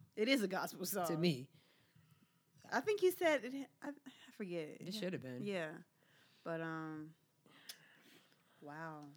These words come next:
Speaker 2: So
Speaker 1: I'm missing out by not having cable, obviously.
Speaker 2: That's all right.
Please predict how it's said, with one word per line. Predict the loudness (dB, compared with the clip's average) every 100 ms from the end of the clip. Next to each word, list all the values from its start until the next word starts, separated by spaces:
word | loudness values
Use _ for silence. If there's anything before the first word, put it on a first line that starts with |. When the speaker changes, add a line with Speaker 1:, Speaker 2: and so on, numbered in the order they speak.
| -20 _ -20
Speaker 2:
So | -14 -6
Speaker 1:
I'm | -2
missing | -2 -2 -4
out | -4 -6
by |
not | -6 -8 -8
having | -10 -12
cable, | -10 -10 -10
obviously. | -10 -12 -12 -14 -14 -16 -18 -20 _ -12 -10
Speaker 2:
That's | -10
all | -12
right. | -18 -20